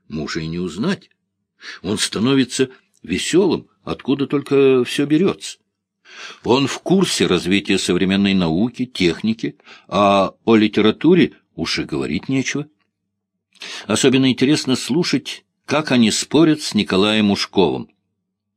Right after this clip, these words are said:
Молчалив дома Вадим ещё, наверное, и потому, что обдумывает свою книгу. Ирина прочла его детскую повесть, но так и не составила о ней своего суждения.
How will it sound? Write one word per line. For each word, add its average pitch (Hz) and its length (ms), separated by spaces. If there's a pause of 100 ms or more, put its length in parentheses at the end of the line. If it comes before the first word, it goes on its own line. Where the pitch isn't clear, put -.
(340)
Молчалив 156 840
дома 95 480
Вадим 87 420
ещё, 101 360
наверное, 107 380
и - 20
потому, 127 340
что 123 260 (280)
обдумывает 123 840
свою 113 380
книгу. 123 540 (680)
Ирина 95 600
прочла 95 460
его 90 160
детскую 95 540
повесть, - 520 (440)
но 104 200
так - 520
и 113 120
не 92 120
составила 76 640
о 78 60
ней 80 180
своего 80 320
суждения. 92 640